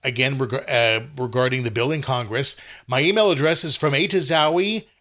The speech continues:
at gmail dot com, from A to Zowie, Z O W I E, at gmail dot com. My web, my, um, blog itself is on from A to Zowie dot wordpress dot com.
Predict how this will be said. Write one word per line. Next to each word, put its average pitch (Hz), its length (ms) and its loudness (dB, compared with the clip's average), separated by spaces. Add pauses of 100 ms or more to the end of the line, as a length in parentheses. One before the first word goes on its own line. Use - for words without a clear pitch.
at 135 420 0
gmail 139 400 -2
dot 123 260 0
com, 131 360 -2 (240)
from 180 520 0 (120)
A 131 200 0
to 151 120 -2
Zowie, 127 680 0 (180)
Z 131 520 -4
O 143 120 -2
W 143 560 -2
I 110 180 0
E, 110 420 -8 (280)
at 135 300 -2 (180)
gmail 123 520 -2
dot 101 320 -8
com. 117 440 -4 (480)
My 135 360 2 (120)
web, 156 320 0
my, 139 300 0
um, 104 480 -2 (540)
blog 131 340 2
itself 143 420 0
is 120 160 0
on 117 320 -2 (280)
from 151 200 0
A 185 100 6
to 185 120 2
Zowie 156 500 2
dot 131 380 0 (200)
wordpress 123 560 -2
dot 107 260 -6
com. 104 420 -4